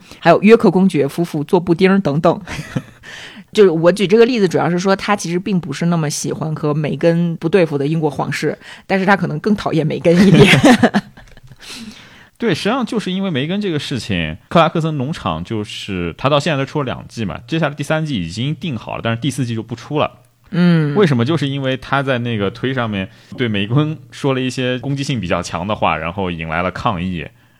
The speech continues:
Speaker 2: 然后就，就挺可惜的吧。
Speaker 1: 他这次导致第四季直接解约的那个话是有一点过分。
Speaker 2: 对，是有一点。
Speaker 1: 啊。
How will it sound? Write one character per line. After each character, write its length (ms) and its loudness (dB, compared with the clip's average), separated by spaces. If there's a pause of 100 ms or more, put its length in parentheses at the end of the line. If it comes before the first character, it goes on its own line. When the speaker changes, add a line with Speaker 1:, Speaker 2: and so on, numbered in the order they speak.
(180)
Speaker 2:
然 120 -10
后 200 -8
就， 500 -10 (580)
就 120 -12
挺 160 -4
可 180 -2
惜 220 -4
的 80 2
吧。 220 -4 (540)
Speaker 1:
他 80 6
这 160 2
次 400 4 (140)
导 240 6
致 420 2
第 220 -4
四 180 -4
季 520 2
直 200 -6
接 200 2
解 200 -2
约 300 2
的 200 0
那 120 -2
个 100 -4
话 280 -4
是 180 -2
有 140 0
一 40 -4
点 200 -8
过 200 -6
分。 360 -8
Speaker 2:
对， 120 -4
是 220 -4
有 140 -4
一 20 -12
点。 140 -8
Speaker 1:
啊。 340 -6